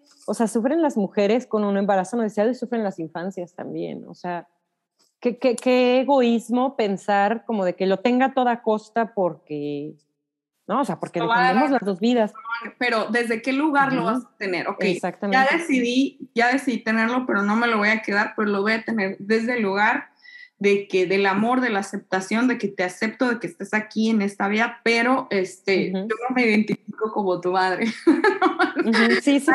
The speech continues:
Speaker 2: Algo
Speaker 1: sí.
Speaker 2: así, ¿no? No sé, pero
Speaker 1: Ujú.
Speaker 2: sí haciéndolo, si, si es-, tú estás pensando en,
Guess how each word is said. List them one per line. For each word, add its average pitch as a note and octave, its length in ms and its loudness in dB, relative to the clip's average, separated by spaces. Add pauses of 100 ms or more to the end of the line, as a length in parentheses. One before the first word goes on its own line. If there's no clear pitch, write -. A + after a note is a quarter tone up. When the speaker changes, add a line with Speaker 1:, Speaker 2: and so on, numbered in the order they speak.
Speaker 2:
Algo D4+ 140 2
Speaker 1:
sí. A3 180 0
Speaker 2:
así, C4 220 0
¿no? - 260 -6 (140)
No C#4 160 4
sé, B3+ 380 -2 (280)
pero B3 400 4
Speaker 1:
Ujú. G#3 160 2
Speaker 2:
sí G3 80 -8 (100)
haciéndolo, C#4+ 680 0
si, B3+ 400 -2
si - 180 -2
es-, A#3+ 240 -8
tú D4 80 -2
estás D4 320 -2
pensando C#4 800 2
en, G3+ 400 0